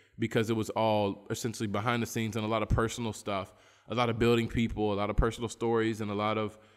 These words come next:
a lot of victories. There, I mean, there's a lot to talk about, but I just didn't feel comfortable talking about and sharing people's testimony with, I, it's just not mine to share, you know? Um, and so anyways, we, we committed to doing that. So I took a deeper leadership role. I'm over the preaching now,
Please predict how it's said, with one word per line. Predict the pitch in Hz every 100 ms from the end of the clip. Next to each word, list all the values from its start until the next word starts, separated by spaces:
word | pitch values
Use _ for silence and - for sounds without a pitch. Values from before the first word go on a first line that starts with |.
| _ -
a |
lot | 135 190
of |
victories. | 123 147 143 110
There, | 120 -
I | 156
mean, | 156
there's | 147
a | 143
lot | 147 -
to | 185
talk | 170 143 151
about, | 139 139
but | 131
I | 135
just | 135
didn't | 156 139
feel | 131
comfortable | 120 120 117 120 113
talking | 107 104 113 110
about | 98 98 92
and | 65
sharing | - 120 110
people's | 117 107 -
testimony | 110 - 113 110 113 107
with, | 107 -
I, | 120
it's | - - - _ _ _ _ -
just | 165
not | 143
mine | 127 120
to | 107
share, | - 120 92
you | 87 98
know? | 92 104 -
Um, | 110 98 82 73 -
and | 110
so | 120 110 -
anyways, | 160 156 127 127
we, | 139
we | 135
committed | - 147 160 143
to |
doing | 120 117 101
that. | 90 -
So | -
I | 104
took | 143
a | 143 - 139
deeper | 190 170
leadership | 170 175 165 151
role. | 139 139 139 135 - - -
I'm | 131 139
over | 143 156
the | 147
preaching | 170 165 147
now, | 139 127 123